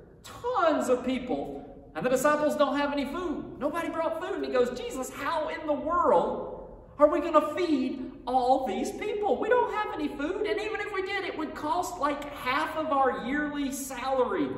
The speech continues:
half the money we make in a year to feed all these people. We can't feed all these people.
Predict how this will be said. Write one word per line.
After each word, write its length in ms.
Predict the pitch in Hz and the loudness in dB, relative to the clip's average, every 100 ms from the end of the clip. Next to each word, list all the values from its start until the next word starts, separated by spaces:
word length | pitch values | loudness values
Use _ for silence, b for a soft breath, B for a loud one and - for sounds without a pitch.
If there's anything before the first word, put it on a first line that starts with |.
| - | -2
half 300 | 247 247 - | 2 2 0
the 60 | 294 | -2
money 260 | 277 277 269 | 0 0 -2
we 160 | 262 | -2
make 260 | 254 247 254 | 0 0 0
in 140 | 226 | -4
a 20 | |
year 240 | 214 302 311 | -4 -4 -4
to 140 | - | -6
feed 320 | - - 440 | -8 -6 -2
all 180 | 370 285 | 0 0
these 160 | 240 220 | -2 -4
people. 640 | 254 233 - - - - | -6 -4 -4 -4 -6 -2
We 120 | - 480 | 4 6
can't 440 | 480 508 494 508 | 6 2 0 -2
feed 120 | 427 | 0
all 200 | 330 302 | 2 2
these 200 | 285 254 | 2 -2
people. 640 | - 254 226 165 110 - | -4 -6 -6 -8 -10 -12